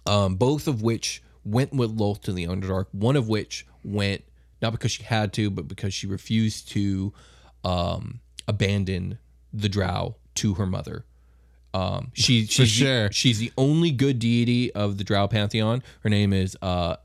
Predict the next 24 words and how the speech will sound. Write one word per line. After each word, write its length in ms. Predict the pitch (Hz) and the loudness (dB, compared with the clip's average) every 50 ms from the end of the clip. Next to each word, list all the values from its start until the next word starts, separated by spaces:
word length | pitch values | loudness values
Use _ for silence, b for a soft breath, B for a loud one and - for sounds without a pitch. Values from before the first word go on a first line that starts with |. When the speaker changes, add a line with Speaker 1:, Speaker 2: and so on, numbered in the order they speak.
| _ _ - - - - - | _ _ -20 -20 -20 -10 -6
Speaker 1:
El-, 240 | 98 101 98 98 - B B B B B B B B B _ _ _ _ _ _ _ _ _ _ - - - _ - | -4 -4 -4 -4 -6 B B B B B B B B B _ _ _ _ _ _ _ _ _ _ -20 -20 -20 _ -2
Alistrae 880 | 107 110 110 110 104 - - - - - 104 101 110 120 139 156 170 165 - - | 0 2 2 2 0 0 -4 -8 -4 -2 0 2 2 2 0 -2 -4 -6 -6 -6
or 180 | 98 98 95 78 | -4 -4 -4 -4
Alistrae, 760 | - 101 107 110 101 - - 107 95 92 85 - - - - | -2 -2 -2 0 0 -2 -2 -2 -4 -4 -6 -8 -12 -12 -12
that's 160 | - - - | -12 -12 -12
her 80 | - - | -12 -12
name. 220 | - - - 123 b b b b b - | -12 -12 -12 -14 b b b b b 0
Alistrae. 720 | 107 110 104 - - - 98 95 92 - 90 98 101 101 B B B B B B B - | 2 4 4 4 2 2 2 2 2 0 -4 -8 -8 -10 B B B B B B B -2
Um, 480 | 90 98 98 95 95 90 90 90 98 - - | 0 2 2 2 2 0 -2 -4 -6 -8 -6
she's 320 | - - 127 110 101 - | -2 2 2 2 2 0
the 80 | - 117 | 0 2
daughter 260 | 107 113 123 139 147 | 2 4 4 2 2
of 60 | 147 143 | 2 2
Lolth 200 | 139 139 139 - | 2 2 0 -2
and 80 | 123 | -2
Cor-, 380 | - 117 110 107 107 104 104 - - | 0 0 2 2 2 0 -2 -4 -6
Corellon. 380 | - - 110 101 104 104 104 104 | -2 0 2 2 2 2 2 0
She's, 180 | - - 113 117 | 0 0 0 0
like, 120 | 117 104 | 0 0
the 80 | - 101 | -2 0
goddess 320 | 95 101 110 110 104 - | 0 2 2 2 0 -2
of 140 | 104 95 98 | -4 -6 -6
dance, 360 | - 98 104 104 104 - - | -4 -2 -2 -2 -4 -6 -10
song, 540 | - - - 101 98 98 95 95 95 95 | -10 -6 -4 -2 -2 0 -2 -2 -4 -4